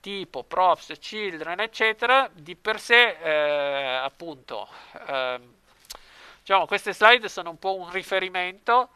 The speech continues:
Se voi andate ad aprire il codice, eh, ci troverete magari nella sezione che abbiamo detto di non toccare, no? Eh, qui c'è la render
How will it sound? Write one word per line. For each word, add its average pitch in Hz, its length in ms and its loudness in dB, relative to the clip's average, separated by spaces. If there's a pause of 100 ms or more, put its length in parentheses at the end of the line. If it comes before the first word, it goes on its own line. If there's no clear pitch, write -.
(220)
Se - 160 -12
voi 208 140 0
andate 185 380 4
ad 147 40 -2
aprire 190 300 -2
il 202 100 -10
codice, 190 680 0 (1800)
eh, 151 300 -6
ci 165 200 -12
troverete 180 680 -2
magari 147 540 -2
nella 127 520 -8 (120)
sezione 120 880 -12 (500)
che - 100 -12
abbiamo 143 220 -10
detto 156 240 -12
di 131 140 -16
non 156 200 -10
toccare, 180 800 -4 (140)
no? 147 220 -16 (160)
Eh, 131 200 -14
qui 143 120 -20
c'è - 120 -18
la 131 140 -8
render 170 680 -8